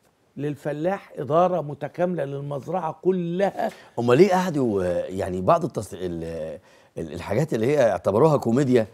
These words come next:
Speaker 2: لما يجيب لك تصريح لوزير الر-، الموارد المائية والري وهو بيقول إن بعد كده ه-، إن الشخص هيروي الأرض بتاعته بال-، بالموبايل، هما اعتبروها نوع من التهريج.
Speaker 1: لا، ده حقيقي، ده
Speaker 2: علما
Speaker 1: الكلام
Speaker 2: بأنها
Speaker 1: ده
Speaker 2: مفعلة.
Speaker 1: لا، حقيقي مفعلة
Speaker 2: آه.
Speaker 1: حاليًا،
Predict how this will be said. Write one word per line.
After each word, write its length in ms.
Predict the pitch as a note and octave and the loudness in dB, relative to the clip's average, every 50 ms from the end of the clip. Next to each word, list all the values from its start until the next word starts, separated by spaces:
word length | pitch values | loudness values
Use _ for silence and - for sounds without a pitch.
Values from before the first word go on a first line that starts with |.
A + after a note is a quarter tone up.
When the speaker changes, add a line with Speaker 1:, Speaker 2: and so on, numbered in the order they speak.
| _ _ _ _ _ - | _ _ _ _ _ -4
Speaker 2:
لما 180 | G#2 G2 G2+ G2 | -2 0 0 0
يجيب 240 | F#2 G#2 A#2 D3+ | 0 2 2 2
لك 120 | F3 D#3+ - | 2 0 0
تصريح 580 | - - - F#2 G#2+ F#2+ - G#2+ B2+ D3+ C3 | -2 -12 -6 -4 -4 -4 -2 -4 -4 -4 -4
لوزير 580 | B2 A2+ G2+ F#2+ F2+ F2+ F#2 F#2+ F#2+ C3 D3 C3+ | -4 -2 0 0 0 0 0 0 0 0 0 0
الر-، 440 | A#2 G#2+ G#2+ A#2 A2+ G#2 G2 G2 F#2+ | 0 0 2 2 2 2 2 0 -2
الموارد 340 | F#2 F#2+ A2+ C#3 C#3+ B2+ A#2+ | -2 2 2 2 2 2 0
المائية 300 | G#2+ G#2 G#2+ A#2+ C#3 B2+ | 0 0 2 2 4 4
والري 320 | A2 G2+ G#2+ C3 D3 C3+ - - - - _ _ - | 4 6 6 4 4 4 -2 -12 -20 -20 _ _ 2
وهو 160 | A2 C#3+ E3 | 4 6 6
بيقول 300 | D3+ D3 C#3 E3 G3 F#3+ | 6 4 4 6 8 8
إن 280 | F#3 D#3+ D3 C#3 C#3 B2 | 8 6 6 0 0 0
بعد 200 | B2 A2+ A2+ A2 | 0 0 -2 -2
كده 240 | - E3+ E3 E3+ | -2 2 2 2
ه-، 160 | D#3 C#3+ - - G#2+ | 2 2 -2 -4 -4
إن 200 | G#2 G#2 A2 B2 | -4 -4 -4 -4
الشخص 480 | A#2 A#2+ - - F3 F#3 - - - | -4 -4 2 4 4 4 4 0 -6
هيروي 600 | A#2+ A2+ A2+ B2 D3+ F3 F3 F3 E3 D#3+ D#3 B2+ | -2 0 0 2 2 4 4 4 2 2 0 0
الأرض 300 | A#2+ A#2+ - D#3 D#3+ C#3+ | -2 0 0 0 0 -2
بتاعته 340 | B2+ - - D#3 C#3+ - C#3 | -2 0 0 -2 0 -2 -4
بال-، 600 | A#2 A#2 G#2 G2 F#2+ F#2+ F#2 F2+ F2+ F2 F2 F2+ | -2 -2 -4 -4 -4 -4 -4 -2 -2 -2 -4 -4
بالموبايل، 500 | F2 G2+ A2+ A#2 B2+ C#3+ E3 D#3 A#2 - - _ _ _ _ _ _ _ - - _ - | -2 -2 2 2 6 8 10 8 8 6 2 _ _ _ _ _ _ _ -20 -20 _ -4
هما 160 | B2+ C3 D#3 | 2 6 8
اعتبروها 480 | D3+ C#3 - E3 D#3 F3+ G#3 A#3 A3 G3+ | 8 8 8 8 8 10 10 10 8 8
نوع 140 | G#3 G#3+ F#3 | 6 4 2
من 120 | E3+ C#3+ | 0 0
التهريج. 440 | A#2+ - - A2+ B2+ D#3 F3 C3+ G#2 | -2 -2 -2 -2 -2 0 0 0 0
Speaker 1:
لا، 160 | C#3 D#3 E3 | 0 -2 -2
ده 120 | D#3 D3 - | -2 -4 -10
حقيقي، 300 | - C#3 D3+ E3 E3+ E3 | -8 -8 -6 -6 -4 0
ده 100 | - C#3 | 6 6
Speaker 2:
علما 160 | F#3 A3 A3 | 8 8 8
Speaker 1:
الكلام 140 | G3+ G#3 G3+ | 8 8 10
Speaker 2:
بأنها 120 | A3+ A3 G#3 | 10 8 8
Speaker 1:
ده 60 | F#3+ | 6
Speaker 2:
مفعلة. 420 | D#3+ E3 D#3 C#3 D#3 G3+ G#3+ E3 | 4 4 2 2 2 2 0 0
Speaker 1:
لا، 140 | - C#3+ - - | -2 -4 -8 -10
حقيقي 300 | - - F2+ - C3+ C3+ | -16 -14 -12 -10 -8 -8
مفعلة 560 | C3 B2+ A2 - - A2+ F#2+ G#2+ C3+ C#3+ C#3 D3 | -10 -10 -14 -12 -12 -8 -4 -4 -4 -4 -2 0
Speaker 2:
آه. 120 | D3 B2+ | 0 0
Speaker 1:
حاليًا، 400 | A2+ B2 B2 C#3 D3+ D#3+ E3+ | 0 -2 -6 -6 -8 -8 -12